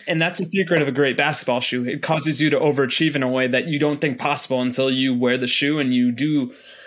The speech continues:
assists, points, rebounds in said shoe. So for now, the Kobe Bryant line, and then a pinnacle point in that line was the eight, because then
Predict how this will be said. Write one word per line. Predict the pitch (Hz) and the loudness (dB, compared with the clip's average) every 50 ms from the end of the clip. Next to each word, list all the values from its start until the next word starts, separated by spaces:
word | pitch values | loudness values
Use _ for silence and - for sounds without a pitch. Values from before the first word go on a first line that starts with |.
| - - - - - - - - _ _ _ _ _ - | -20 -20 -20 -20 -20 -20 -20 -20 _ _ _ _ _ -4
assists, | - - - - 196 180 151 135 - - - - - - | -4 -2 -2 0 0 0 0 0 -2 -4 -6 -6 -6 -8
points, | - - 185 170 156 139 131 123 - 147 | -6 -2 0 2 2 2 0 -2 -2 -2
rebounds | 165 180 165 135 - 123 120 120 117 120 | 0 2 2 2 2 0 -2 -2 -4 -4
in | 120 | -4
said | - 127 110 107 - | -2 -4 -4 -4 -4
shoe. | - - 107 85 82 82 - - | -6 -6 -8 -10 -12 -16 -14 -12
So | - - 175 156 135 - - 139 | -4 -2 -2 -2 -2 -4 -8 -8
for | - - 147 147 | -4 -2 -2 0
now, | 156 156 160 175 180 175 160 143 135 127 | 2 2 2 2 2 2 2 2 0 0
the | 117 131 | -2 -4
Kobe | 135 - 185 190 180 185 | -2 0 0 0 0 0
Bryant | 175 135 147 143 135 127 101 113 | 0 0 0 0 0 0 -2 -4
line, | 117 104 110 117 95 | -4 -4 -4 -2 -2
and | 143 143 147 | -2 0 2
then | 156 156 151 151 143 131 - - - - | 2 2 2 0 -2 -4 -6 -10 -10 -8
a | 147 135 | -8 -6
pinnacle | - - 202 214 214 - 185 | -4 -2 0 0 0 0 -2
point | 160 - 170 156 143 - - | -2 0 -2 -2 -2 -2 -2
in | 175 190 208 208 | 0 2 2 2
that | 190 170 120 123 | 2 2 2 2
line | 139 135 139 139 135 | 2 2 2 2 0
was | 135 131 131 | -2 0 0
the | 143 147 165 | 0 2 2
eight, | 170 120 - - - | 0 0 -2 -2 -4
because | 156 - - 151 143 135 139 | -4 0 0 0 -2 0 0
then | 175 202 233 233 220 196 175 165 165 | 0 0 0 0 -2 -2 -4 -6 -12